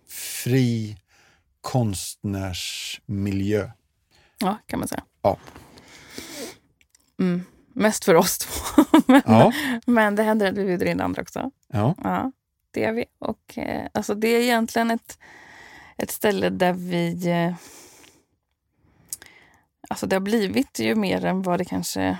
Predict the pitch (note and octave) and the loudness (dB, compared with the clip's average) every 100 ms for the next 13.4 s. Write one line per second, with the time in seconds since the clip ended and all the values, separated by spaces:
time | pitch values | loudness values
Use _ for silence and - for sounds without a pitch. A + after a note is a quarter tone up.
0 | - - - F3+ F3+ F3+ F3 G#3+ - - | -8 -14 -6 -6 -2 -2 0 -2 -4 -4
1 | F#3+ G3+ G3 G#3 G#3 G#3 G3+ A3+ A3 A3 | -2 -2 -2 -2 -4 -6 -4 -4 -2 -4
2 | G3+ F#3 F#3 - F3+ F3+ F3 E3 F3+ - | -6 -4 -4 -6 -6 -6 -4 -4 -2 -2
3 | F3+ - - F#3+ F#3 - - - - - | -4 -4 -4 -4 -8 -16 -20 -20 -20 -20
4 | - - - - - - - - F3 F3+ | -16 -6 -4 -2 -4 -8 -10 -6 -4 -2
5 | F3+ D#3+ E3+ E3+ E3+ F3 _ _ _ _ | -2 -4 -2 -2 -4 -6 _ _ _ _
6 | _ - G#3 F3+ F#3 F#3 E3 D#3 E3 - | _ -4 -2 0 -2 -2 -2 -4 -6 -4
7 | F3+ F3 F3 - - - F#3+ F#3+ - F#3+ | -2 -2 -2 -6 -10 -8 -4 -4 -2 0
8 | F#3 D#3+ - F3+ - _ _ B3 D4 - | 0 -2 -6 -12 -14 _ _ 0 0 0
9 | G#3+ B3 G#3+ G#3 G#3+ G3 G#3+ B3 - _ | 0 2 2 2 2 2 0 -2 -8 _
10 | - A2 B2 - _ - - _ - G#3 | -4 2 2 0 _ -20 -20 _ -6 -6
11 | - - G#3 G3 G3+ - G#3 F#3 F#3+ G3+ | -6 -4 0 0 -2 0 0 0 -2 -2
12 | - - - G3 G3 G#3+ - - G3 F#3+ | -4 -6 -4 -2 0 -2 -4 -2 0 0
13 | F#3+ - - | -6 -14 -14